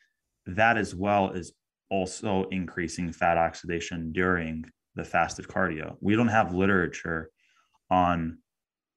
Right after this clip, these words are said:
fasted cardio versus fed cardio when you're also introducing supplements, which a lot of people just kinda do. You know, some people might drink a black cup of coffee, have a cup of green tea, take some sort of thermogenic before they do it.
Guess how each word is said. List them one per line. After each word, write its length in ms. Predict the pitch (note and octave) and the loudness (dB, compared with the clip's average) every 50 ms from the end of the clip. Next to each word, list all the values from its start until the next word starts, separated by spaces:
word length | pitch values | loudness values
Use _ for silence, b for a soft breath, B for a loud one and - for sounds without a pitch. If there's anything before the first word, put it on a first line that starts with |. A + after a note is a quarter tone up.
| _ _ _ | _ _ _
fasted 400 | - - G2 F#2 - - F#2 D#2+ | -2 0 0 0 0 -2 -8 -6
cardio 360 | - - F#2+ F#2 F2+ F2+ F2+ E2 | -2 0 2 4 4 4 2 0
versus 340 | E2+ E2+ - - E2+ - - | -2 -6 -6 -8 -12 -12 -8
fed 220 | - F2 F#2 - | -6 -6 -6 -6
cardio 500 | - - F#2+ F2 E2+ E2 E2 E2+ E2 E2 | -4 -4 -2 -2 0 0 0 0 0 -2
when 260 | E2 E2+ E2+ E2 E2 E2 | -2 -2 -2 -2 -2 -2
you're 540 | E2 E2 E2 D#2+ D#2+ D#2+ D#2 D#2 D#2 - _ _ | 0 0 0 0 0 -2 -2 -4 -6 -8 _ _
also 320 | - E2+ E2+ - - F#2 - | -4 -4 -4 -4 -4 -6 -6
introducing 720 | - E2+ E2 D#2+ - F2 D#2 D2+ E2 D#2 - - D#2+ D2+ | -6 -6 -8 -8 -8 -8 -6 -6 -6 -6 -6 -8 -10 -10
supplements, 520 | - - F2 E2+ - F2 D2+ D2 D2 - - | -6 -6 -6 -4 -4 -6 -6 -8 -8 -6 -6
which 140 | F#2 - | -4 -2
a 60 | A2 G#2 | 0 2
lot 180 | G2+ G2+ G#2+ | 4 4 2
of 80 | G#2 G#2 | 2 0
people 280 | - G#2+ G2+ G2+ G2 | 0 -2 0 0 -2
just 180 | F2+ F#2 E2 - | -2 -2 -4 -4
kinda 240 | - F#2+ F#2 F2 D#2+ | -2 -2 -2 -4 -6
do. 340 | C#2+ F2 F2+ F#2 D#2 D2+ D#2 | -6 -6 -4 -4 -6 -6 -10
You 100 | F2+ F#2 | -8 -8
know, 140 | F2 F2 E2 | -6 -6 -6
some 180 | - - F2+ E2 | -6 -6 -6 -4
people 200 | F2 F2+ E2+ F2 | -4 -4 -2 -2
might 180 | E2+ E2 E2 | -2 -4 -4
drink 200 | - - E2 D#2+ | -6 -8 -10 -10
a 40 | E2 | -8
black 240 | D2 D#2+ D#2 D2+ - | -4 -4 -4 -4 -4
cup 140 | - D#2+ E2 | -8 -10 -10
of 60 | E2 | -6
coffee, 420 | - E2 E2 D#2+ D#2+ - - E2 | -2 -2 -2 -2 -2 -4 -8 -6
have 140 | D#2+ E2 D#2+ D#2 | -4 -4 -6 -6
a 40 | |
cup 200 | - - - - | -8 -12 -12 -12
of 100 | D#2 - - | -12 -12 -10
green 180 | E2 D#2+ D#2 D2+ | -10 -10 -10 -8
tea, 360 | - - E2+ E2 D#2+ D#2+ - b b b b b b b b b b _ - | -6 -4 -2 -2 -2 -4 -6 b b b b b b b b b b _ -4
take 180 | - F#2+ F2 - | -2 -2 -2 0
some 360 | - F#2 E2+ E2+ E2+ - - | -2 -2 -2 -2 -4 -6 -8
sort 320 | - - - G2 F#2 F2 F2 | -8 -4 0 0 2 2 0
of 120 | E2+ - | -2 -2
thermogenic 680 | - F2+ F2 F2 E2+ D#2 C#2+ F2 E2+ E2+ E2+ D#2+ - - | -2 -2 -2 0 -2 -4 -2 -2 -2 -2 -2 -4 -6 -8
before 320 | E2 - - - F2 E2+ | -12 -10 -6 -6 -4 -2
they 120 | E2+ D#2+ D#2+ | -2 -4 -4
do 300 | D2+ D#2+ G2+ A2 G#2+ F#2 | -2 2 4 4 4 4
it. 200 | F2+ E2+ - | 2 0 -4